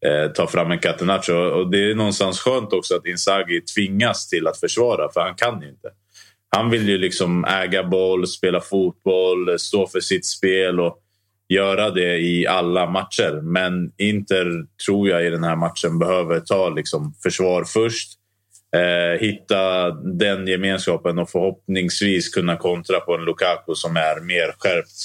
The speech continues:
eh, i, i straffområdet än han var igår. För man, Lukaku var grym i spelet igår.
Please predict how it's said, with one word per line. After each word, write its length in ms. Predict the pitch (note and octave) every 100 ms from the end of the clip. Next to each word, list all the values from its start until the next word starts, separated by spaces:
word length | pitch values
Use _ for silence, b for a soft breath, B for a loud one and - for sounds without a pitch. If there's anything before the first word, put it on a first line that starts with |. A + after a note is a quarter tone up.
| - _ _ _ _ -
eh, 600 | D#2+ D#2+ D#2 D2 C#2+ -
i, 420 | G2 F2+ E2+ F#2+
i 40 | F2
straffområdet 800 | - F#2 - F#2 G2 F#2 D#2+ E2
än 100 | D#2+
han 140 | D#2+
var 140 | E2
igår. 240 | E2 F#2 E2+
För 160 | -
man, 220 | F2 F2+ F2 - - F#2
Lukaku 380 | F#2+ G#2+ G2+ G2
var 120 | F2+
grym 360 | F2+ A2 F#2+ E2
i 60 |
spelet 420 | - - E2+ C2+
igår. 240 | C#2+ C2+